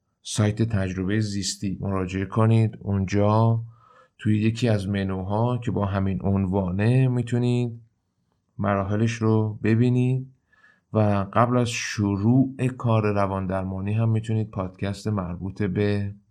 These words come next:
شروع روان درمانی رو گوش کنید. فکر می‌کنم که جالب باشه.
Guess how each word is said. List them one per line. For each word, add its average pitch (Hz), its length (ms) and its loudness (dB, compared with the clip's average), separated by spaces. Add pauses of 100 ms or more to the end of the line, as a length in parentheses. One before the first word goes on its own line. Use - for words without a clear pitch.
(680)
شروع 107 360 4
روان 95 360 0
درمانی 92 560 -4
رو 120 140 2
گوش 120 280 -2
کنید. 123 600 0
فکر 98 120 -4
می‌کنم 101 460 -2
که 98 120 -6
جالب 95 460 -6
باشه. 123 440 0